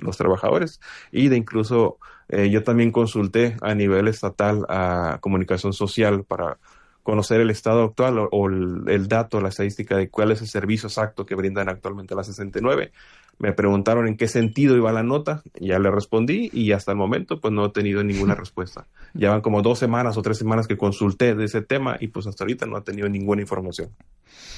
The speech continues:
Speaker 2: ¿Qué tal, eh? ¿En qué sentido iba la nota? Este, que era un poco lo que platicábamos, eh, Víctor, con Nayeli justamente antes de lanzar esto, es decir, quién quiere responder y cómo quieren, eh, responder.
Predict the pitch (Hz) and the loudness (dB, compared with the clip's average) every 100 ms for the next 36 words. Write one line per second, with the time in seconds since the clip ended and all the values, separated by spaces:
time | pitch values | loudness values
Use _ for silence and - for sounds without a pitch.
0 | - - _ 185 - 175 175 185 180 180 | -18 -20 _ -4 0 2 2 2 0 0
1 | 196 208 190 190 180 180 170 160 160 165 | 0 0 0 4 4 6 4 0 -2 -2
2 | 180 143 - - 156 - - 156 147 131 | 0 -2 -2 -6 -6 -6 -2 0 0 0
3 | 175 170 170 170 175 165 151 156 147 - | 2 2 2 2 4 2 0 -2 -4 0
4 | 165 170 165 - 156 147 143 156 - 160 | 2 2 0 -2 0 0 0 -2 0 -2
5 | 131 151 156 156 160 160 156 170 - 160 | 0 -2 0 2 4 4 2 0 0 0
6 | 160 151 160 - - - - - 160 160 | 0 2 0 0 -12 -18 -10 -2 0 2
7 | 151 151 147 - 156 160 - 170 147 135 | 2 2 0 2 4 4 4 2 2 0
8 | 170 143 - 185 175 180 165 160 - 147 | 0 0 0 -2 2 2 2 0 -2 -4
9 | 147 165 170 - 156 160 165 156 165 151 | 0 2 2 0 -4 -2 0 2 0 -2
10 | 101 147 147 - - 156 170 | -2 0 0 0 0 4 4